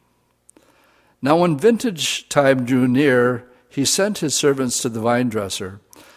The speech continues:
that they might receive its fruit. And the vine dressers took his servants, beat one, killed one, and stoned another. Again he sent other servants more than the first,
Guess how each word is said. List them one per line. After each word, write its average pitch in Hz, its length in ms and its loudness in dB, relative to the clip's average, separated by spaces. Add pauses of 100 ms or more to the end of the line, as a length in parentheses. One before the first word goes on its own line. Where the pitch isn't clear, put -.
(160)
that - 180 -4
they 165 160 0
might 147 320 0
receive 135 600 -2
its 120 240 -8
fruit. - 580 -10 (1080)
And 131 140 0
the 131 60 0
vine 175 340 2
dressers 139 520 0
took - 280 -6
his 143 220 -2
servants, 120 760 -4 (240)
beat 170 280 -4
one, 104 460 -6 (1200)
killed 220 320 0
one, 101 440 -12 (1000)
and 135 160 -2
stoned 185 400 -4
another. 147 380 -4 (1300)
Again 190 400 2
he 175 100 4
sent 156 320 2
other 180 260 0
servants 151 560 0
more 180 440 0
than 151 180 0
the 131 80 0
first, 143 600 -4